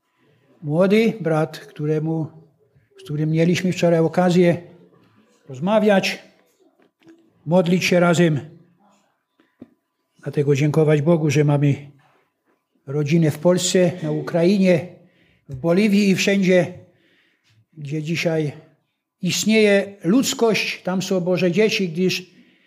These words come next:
Ewangelia prawie że dotarła już w każdy zakątek. Jeszcze nie w każdy. Bo Słowo Boże mówi wyraźnie, później będzie koniec. Ale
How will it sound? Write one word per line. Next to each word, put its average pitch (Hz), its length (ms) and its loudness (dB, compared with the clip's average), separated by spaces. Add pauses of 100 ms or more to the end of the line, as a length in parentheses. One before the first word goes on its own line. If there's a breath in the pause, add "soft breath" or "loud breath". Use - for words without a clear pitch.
(140 soft breath)
Ewangelia 202 960 0 (460)
prawie 240 420 2
że 214 120 2
dotarła 196 480 2
już 180 240 0
w - 40 -12
każdy 175 380 0
zakątek. 156 520 -4
Jeszcze 233 280 2
nie 254 120 0
w - 60 -12
każdy. 151 340 -4 (1120)
Bo 147 140 -8
Słowo 214 300 0
Boże 247 240 2
mówi 220 280 0
wyraźnie, 151 400 0
później 208 300 -2
będzie 202 220 2
koniec. 135 460 -4 (1400)
Ale 156 400 0